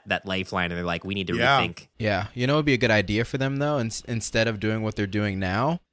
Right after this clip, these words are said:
Speaker 3: they could, when they buy these new studios, obviously the studios have some type of talent, right? Like, they know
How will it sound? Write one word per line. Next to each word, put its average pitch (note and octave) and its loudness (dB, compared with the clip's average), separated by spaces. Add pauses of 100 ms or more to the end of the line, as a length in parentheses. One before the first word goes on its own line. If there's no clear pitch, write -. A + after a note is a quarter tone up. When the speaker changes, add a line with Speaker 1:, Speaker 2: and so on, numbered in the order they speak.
(100)
Speaker 3:
they B2 4
could, E3+ 4
when C3 2
they B2 6
buy A#2 6
these B2+ 2
new A#2+ 0
studios, A#2+ 0
obviously D3+ 2
the B2 2
studios A2+ 0
have G2 2
some A2+ 0
type G2+ 2
of F2+ -4
talent, E2 2
right? F#2 2
Like, F#2+ 0
they G2+ 2
know G#2 0